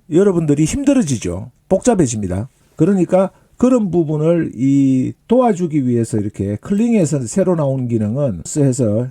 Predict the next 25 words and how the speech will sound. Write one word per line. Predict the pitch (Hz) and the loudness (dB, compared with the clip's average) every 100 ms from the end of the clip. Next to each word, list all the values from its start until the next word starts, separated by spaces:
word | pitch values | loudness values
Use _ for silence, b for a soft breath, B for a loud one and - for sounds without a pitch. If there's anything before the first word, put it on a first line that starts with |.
| - | 0
영감을 | 135 147 175 226 240 175 | 2 2 2 2 2 2
받으라고 | 175 165 143 120 127 147 123 _ - | 2 2 0 0 -2 -2 -4 _ -8
하는 | - 190 | -2 0
겁니다. | 151 117 95 92 113 | 0 -2 -2 -4 -2
그래서 | 143 147 165 - - - | 0 2 0 -2 -14 -6
여기에 | 170 202 185 185 185 - b b b | 0 0 2 2 2 -2 b b b
이걸 | 151 202 | 0 0
클릭을 | - 220 233 220 | 2 0 2 2
하시면은 | 190 202 196 160 180 117 - b b - | 2 0 -2 0 0 -2 -8 b b -10
카메라의 | - 180 226 233 202 180 170 170 | -2 0 2 2 2 2 2 0
렌즈 | 151 233 285 233 180 | 2 2 2 0 0
효과가 | 156 - 143 120 | -2 0 0 0
나와요. | 113 110 113 123 95 135 _ _ | 0 0 0 -2 -4 -8 _ _
이렇게 | - 117 131 | -8 -8 -8
카메라가 | - 143 170 165 131 156 208 - b - | -8 -2 0 2 2 2 0 -4 b -2
고정되어 | 143 170 190 240 | 2 4 4 2
있고 | 262 180 - - 180 | 4 2 0 -2 0
사물이 | 170 190 208 214 196 | 0 0 2 2 2
움직이는, | 139 131 131 131 120 95 80 - | 0 0 0 0 0 -2 -6 -12
이 | - | -10
카메라가 | 131 117 175 208 240 196 | -10 -6 0 2 2 2
고정되어 | 135 135 156 196 | 2 2 2 2
있는 | 139 | 2
겁니다. | 104 90 95 | -4 -4 -4
그리고 | 131 151 190 | 0 2 2